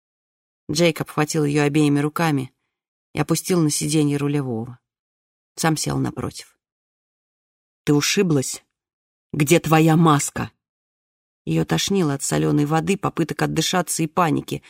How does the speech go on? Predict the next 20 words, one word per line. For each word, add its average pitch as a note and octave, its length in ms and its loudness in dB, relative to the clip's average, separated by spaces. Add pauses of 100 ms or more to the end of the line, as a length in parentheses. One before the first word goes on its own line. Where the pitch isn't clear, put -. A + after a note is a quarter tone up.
(380)
и - 80 -4
она E3+ 160 4
смогла F3+ 340 0
только E3+ 260 -4
покачать E3 500 -2
головой. D#3 580 -2 (800)
Он D3+ 120 0
провёл F3+ 340 4
руками F3 340 2
вдоль D#3+ 260 2
её E3 260 0
тела, F#3 280 0
чтобы D3+ 300 -2
убедиться, E3 460 0
что - 180 -2
она D#3 140 2
не D#3+ 140 2
ранена. C#3 440 0 (640)
"Что - 340 2
случилось?" E3 840 0